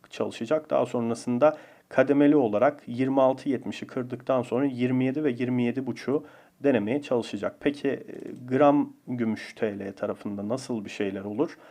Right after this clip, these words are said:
E, destek olarak altı on beş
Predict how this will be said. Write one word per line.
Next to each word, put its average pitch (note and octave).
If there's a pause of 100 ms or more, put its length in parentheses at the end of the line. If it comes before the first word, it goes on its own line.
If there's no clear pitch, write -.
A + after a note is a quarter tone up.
(340)
E, C3+
destek E3
olarak C#3+
altı C3+
on C3+
beş -